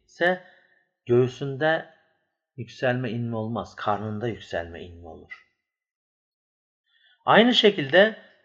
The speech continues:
toplumsal alışverişleri de yapmış oluyorsun bu dairede. Ve dördüncü daire neydi? Kalp dairesi. Yani duygusal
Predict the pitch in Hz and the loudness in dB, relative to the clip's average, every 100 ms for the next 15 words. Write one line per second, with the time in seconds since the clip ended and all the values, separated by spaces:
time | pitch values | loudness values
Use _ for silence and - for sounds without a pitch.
0 | _ - 135 - 135 123 - 170 113 - | _ -4 -4 -4 -10 -4 2 2 2 -6
1 | 107 107 - 104 101 - 110 135 98 - | -6 -6 -4 -2 -4 -4 -6 -2 -4 -4
2 | 92 95 87 82 - 82 80 82 82 78 | -14 -12 -10 -12 -16 -20 -20 -12 -10 -10
3 | 78 80 - _ _ _ _ - 120 117 | -14 -16 -20 _ _ _ _ -2 0 4
4 | 127 123 160 185 147 127 120 107 107 185 | 4 2 -2 2 6 6 6 0 0 0
5 | 143 139 190 202 _ _ - 175 165 - | 0 -2 -6 -8 _ _ -2 -2 -2 -4
6 | 95 90 85 - 82 - _ _ 135 160 | -4 -4 -10 -12 -16 -16 _ _ 2 2
7 | 135 117 127 127 123 190 | 2 0 -2 -2 4 6